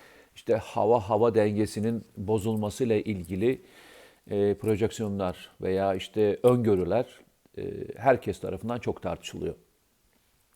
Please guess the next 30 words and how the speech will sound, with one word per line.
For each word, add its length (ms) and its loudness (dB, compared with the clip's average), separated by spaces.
Bu 80 -2
çok 180 2
önemli 300 0
tabii. 220 -10
Yani 340 -2
tartışılmasına 640 -2
bir 60 -6
sıkıntı 360 -8
yok. 200 0
Ama 400 2
parametrelere 760 4
baktığınızda 520 2
yalnızca 760 2
bir 280 4
olgu 400 2
üzerinden 720 0
hava 460 2
hava, 420 4
e, 60 -2
dengesini 960 2
değerlendirmenin 800 6
ben 100 -2
yanlış 320 -4
olduğunu 260 -2
düşünüyorum. 420 -12
Yani 320 -6
birçok 280 -4
kişi 240 -8
de 100 -4
aslında 520 0